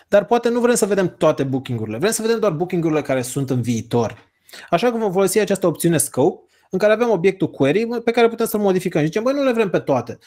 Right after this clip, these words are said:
vrem doar cele care, uh, uh, created at este un, un pic în viitor, este mai mare decât acum.” Și evident am greșit, pentru că nu trebuie created at, ci trebuie booked at.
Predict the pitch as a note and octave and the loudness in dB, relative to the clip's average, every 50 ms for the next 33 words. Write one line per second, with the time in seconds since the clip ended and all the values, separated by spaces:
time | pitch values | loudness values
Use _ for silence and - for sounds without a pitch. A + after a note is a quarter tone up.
0 | - - _ _ C#4 C#4+ C#4+ B3+ C4+ B3+ A#3+ B3+ - C4 B3 B3 A#3+ A#3 A#3+ A3+ | -20 -20 _ _ 2 2 4 4 2 2 2 0 0 2 4 4 2 2 2 2
1 | A3 A3 A3 G#3+ G#3+ - _ _ _ - F#3+ F#3+ F#3+ F#3+ F#3 F3+ E3 E3+ F3+ F3+ | 2 2 0 -2 -4 -10 _ _ _ 0 2 4 4 4 2 2 0 -2 0 0
2 | F3 E3 D3+ D#3 - B2+ D#3 D#3+ D#3 - G#3 G#3 G#3+ G#3+ G3+ F3+ G3+ G3+ G3+ - | 0 -2 -4 -10 -4 -4 -4 -4 -2 2 4 4 4 4 2 2 2 0 2 0
3 | G3 F#3+ - - F#3+ F#3+ F#3 - - _ _ _ _ F3+ F3+ F3 E3+ - F3 E3 | -2 -2 0 0 2 2 0 -2 -4 _ _ _ _ -2 -2 -2 2 2 0 0
4 | - F#3+ - F#3 D#3 D3 D#3 D3 C#3 C#3+ A#2+ A2 G#2 A2 - C3+ B2+ C3 C3+ D3 | 0 0 0 0 2 4 2 2 2 2 0 0 0 -4 -4 -2 -2 0 2 2
5 | D#3+ D#3+ D3+ C#3+ C3 C3+ C3+ C3+ B2+ B2+ - - - _ - C#3 B2+ - - A#2+ | 4 4 4 2 2 -2 -4 -6 -8 -8 -14 -20 -14 _ -2 -2 -2 0 -4 -4
6 | A2+ G#2 G2 - _ _ _ _ _ _ _ - - _ _ - - G#3 G3+ F#3+ | -4 -4 -10 -14 _ _ _ _ _ _ _ -20 -20 _ _ -6 -2 2 2 4
7 | F#3 E3 D3+ D3+ E3 E3+ E3 C#3+ D3 C3+ C3 B2 A#2 A2+ A2 - - - F#3+ A#3 | 4 2 2 0 0 0 2 2 0 0 0 -2 -4 -4 -4 -4 -2 0 0 -2
8 | A#3 A#3+ - - - - - _ _ _ _ _ F3 E3 D#3+ D#3 E3 E3 F#3 F#3+ | -2 -4 -10 -14 -14 -16 -20 _ _ _ _ _ -2 -2 -2 -2 -2 0 2 2
9 | G3 G3 F#3 G3+ G#3+ G#3+ A3 G3 E3+ E3 D3+ - D3 C#3 C3 C3 B2 A#2+ D#3 F3 | 4 2 2 0 0 0 0 2 2 0 2 2 2 2 2 2 2 4 4 4
10 | F3+ - - - - - E3 E3+ F3 F3 E3+ D#3+ C#3 C3+ F3 E3+ F3 - - _ | 4 0 -10 -8 -4 -4 -2 -2 0 0 2 0 4 4 4 4 2 0 -8 _
11 | A#2+ A2+ - - - - _ | -6 -6 -6 -10 -16 -20 _